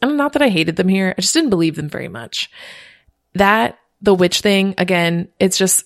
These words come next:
the whole witch thing is like a side plot to this great camp horror movie. And so it's a slash for me. Right now, as I'm reviewing it, I feel like I'm remembering all the negative things about it,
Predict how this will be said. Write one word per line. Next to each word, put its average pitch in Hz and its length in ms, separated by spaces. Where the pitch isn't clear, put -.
the 196 160
whole 220 260
witch 220 300
thing 254 280
is 202 160
like 185 120
a 175 40
side 170 680
plot - 460
to 190 120
this 175 200
great 175 640
camp 175 340
horror 160 300
movie. 151 540
And 185 160
so 190 440
it's 196 200
a 269 60
slash - 380
for 185 120
me. 170 380
Right 247 220
now, 220 500
as 185 140
I'm 190 120
reviewing 180 400
it, 254 140
I 196 60
feel 220 240
like 226 160
I'm 202 160
remembering 180 480
all 180 100
the 180 120
negative 170 420
things 208 260
about 247 280
it, 294 260